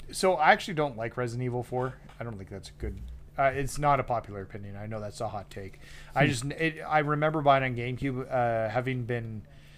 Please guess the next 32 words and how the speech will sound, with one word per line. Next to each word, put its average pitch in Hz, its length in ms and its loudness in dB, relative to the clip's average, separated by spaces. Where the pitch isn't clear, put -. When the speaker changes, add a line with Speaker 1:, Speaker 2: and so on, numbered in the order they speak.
Speaker 1:
I - 80 0
played 143 260 0
Resident 135 300 2
Evil 123 200 0
three 123 440 -2
and 110 220 -4
hated 123 400 0
the 120 60 -6
tank 120 300 -8
controls, 120 540 -2
and 107 80 -6
I 107 200 -4
kept 120 220 -6
reading 117 180 -2
the 113 80 -6
reviews 104 400 -6
of 98 120 -10
Resident 107 300 -4
Evil, 110 360 -4
uh, 117 220 2
four 123 320 -2
being 117 260 -6
a 107 40 -6
better 110 280 -2
game 113 280 -6
when 113 100 -6
it 110 120 -8
dropped 110 260 -2
on 113 120 -2
Speaker 2:
Hmm. 110 60 -4
Speaker 1:
GameCube. 110 520 -6
Um, 104 500 0